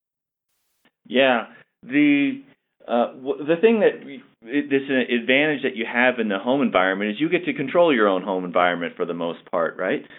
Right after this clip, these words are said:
And what's great about that is you can get the right solution for, for the job, but you also need to know what, what that right solution is. You need to know to ask for it.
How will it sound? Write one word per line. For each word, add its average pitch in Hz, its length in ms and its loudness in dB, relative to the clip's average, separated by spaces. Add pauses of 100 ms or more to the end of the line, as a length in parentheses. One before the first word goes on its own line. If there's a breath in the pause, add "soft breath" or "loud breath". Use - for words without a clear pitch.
(400 loud breath)
And 117 600 4
what's 139 220 2
great 139 260 4
about 123 240 4
that 123 240 4
is 104 140 0 (140)
you 110 140 -4
can 107 160 -6
get 117 160 0
the 110 80 -6
right 104 300 4
solution 101 680 -4 (220)
for, 104 160 0 (120)
for 104 140 -2
the 95 80 0
job, 98 360 4
but 92 140 -8
you 107 60 0
also 117 220 2
need 104 180 -4
to 92 80 -8
know 95 200 -2
what, 95 220 0
what 101 180 -4
that 95 180 0
right 92 140 0 (100)
solution 92 360 -6
is. 87 200 -6
You 90 80 -10
need 85 100 -10
to 82 60 -12
know 85 180 -6
to 82 100 -4
ask 92 320 -6
for 82 200 -6
it. - 80 -12